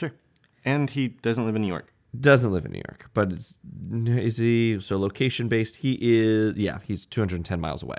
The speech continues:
Speaker 1: Yeah.
Speaker 2: But Harry hung top here.
Speaker 1: Hello.
Speaker 2: Like hot play and giving massages, must have face pics. So I have no interest in meeting this person.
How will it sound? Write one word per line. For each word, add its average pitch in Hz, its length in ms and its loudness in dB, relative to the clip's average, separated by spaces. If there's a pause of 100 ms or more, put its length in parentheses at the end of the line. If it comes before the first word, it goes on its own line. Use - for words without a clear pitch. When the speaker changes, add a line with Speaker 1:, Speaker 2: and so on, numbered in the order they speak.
(140)
Speaker 1:
Yeah. 92 200 -6 (680)
Speaker 2:
But - 480 0 (1500)
Harry 165 680 4 (300)
hung 120 600 2 (160)
top - 420 2
here. 90 520 -6 (120)
Speaker 1:
Hello. 101 360 -2 (140)
Speaker 2:
Like 98 200 0
hot 147 340 0
play 123 300 4
and 101 140 0
giving 98 240 0
massages, 87 640 -4 (100)
must 90 280 -6
have 82 120 -6
face - 260 -10
pics. - 360 -14 (480)
So - 160 -2
I 165 80 8
have 170 80 4
no 151 120 4
interest 139 220 -2
in 113 140 -2
meeting 107 180 0
this 113 100 -4
person. 120 460 -4